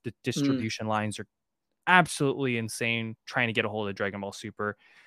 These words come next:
Speaker 1: um,
Speaker 2: Yeah.
Speaker 1: especially if you're a small card shop. A ver-, and they're a very small card shop. They're not big at all. They're just, you know, local L C S. They do what they can, you know?
Speaker 2: Yeah.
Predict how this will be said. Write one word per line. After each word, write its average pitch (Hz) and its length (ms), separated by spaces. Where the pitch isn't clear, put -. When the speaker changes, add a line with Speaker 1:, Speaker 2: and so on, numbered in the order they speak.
Speaker 1:
um, 101 320
Speaker 2:
Yeah. - 60
Speaker 1:
especially 131 500
if - 140
you're 113 100
a 101 60
small 101 300
card - 260
shop. - 260
A 143 80
ver-, 120 320
and 151 180
they're 139 160
a 107 60
very 110 260
small - 280
card 92 260
shop. 73 300
They're 110 140
not 98 200
big 110 280
at 107 120
all. 85 200
They're 98 100
just, 98 260
you 107 60
know, 95 200
local 123 400
L 131 120
C 127 240
S. 113 360
They 98 80
do 120 160
what 117 100
they 110 100
can, 90 280
you 98 100
know? 123 240
Speaker 2:
Yeah. - 240